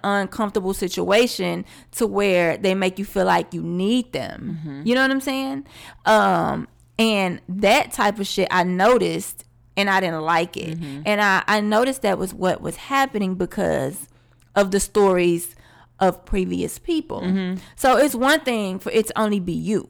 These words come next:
Speaker 2: Right.
Speaker 1: And it only had, like, this, this is the situation that we in. But as we, you know, went along and, you know, you listening and, and stories are starting to come out, you like, "Oh, we, like,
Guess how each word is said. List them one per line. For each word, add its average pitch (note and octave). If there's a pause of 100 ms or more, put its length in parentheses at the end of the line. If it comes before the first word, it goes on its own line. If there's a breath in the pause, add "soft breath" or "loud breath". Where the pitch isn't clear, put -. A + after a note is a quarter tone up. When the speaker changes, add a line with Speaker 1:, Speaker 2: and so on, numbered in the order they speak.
(100)
Speaker 2:
Right. D3
Speaker 1:
And F#3
it F#3
only F3
had, F3
like, E3+
this, F3+
this F#3
is F#3+
the F3
situation E3
that D#3
we D#3+
in. - (280 loud breath)
But G3+
as G3+
we, G3 (380)
you G4
know, F3
went F#3
along G#3
and, E3+ (120)
you G4+
know, G#3+
you G#3
listening G#3+
and, E3+
and E3
stories G#3
are F3
starting E3+
to D#3+
come -
out, C4 (360 loud breath)
you C4+
like, A3
"Oh, G3+ (280)
we, C#4
like, G#3